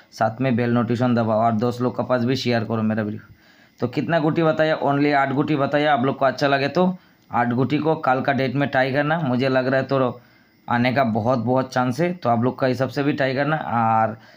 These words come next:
जो लोग मेरा पुराना सब्सक्राइबर, वो लोग तो मालूम है कैसे सक्सेस दे रहा हूँ, ओके गाइस। और आप लोग, मैं बार बार बोल रहा हूँ, कल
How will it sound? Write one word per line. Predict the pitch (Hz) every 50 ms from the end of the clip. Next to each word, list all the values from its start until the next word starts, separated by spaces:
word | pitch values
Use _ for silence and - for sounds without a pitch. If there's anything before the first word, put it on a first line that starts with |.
| - _ _ -
जो | 107 127 131
लोग | 139 139
मेरा | 143 139 139 139
पुराना | - - 139 139 139 147 151
सब्सक्राइबर, | 147 151 135 - - 139 139 135 139 127
वो | 131
लोग | 135 139 135 - -
तो | 147
मालूम | 131 127 123 131 143 139 135
है | 131
कैसे | 127 - 123 113 127 123
सक्सेस | 117 123 113 - - 131 120
दे | 110 117 117
रहा | 120 117
हूँ, | 120 120 113
ओके | 117 117 - 143 123
गाइस। | - 120 120 113 - - - - - - - - - - _ -
और | - 120 117 117
आप | 120 120
लोग, | 135 147 147 147 - - - _ _ _ _ -
मैं | - 131 135 131 117
बार | 131 135 139
बार | 143 147 147
बोल | 139 147 139
रहा | 147 151
हूँ, | 147 151
कल | - 139 135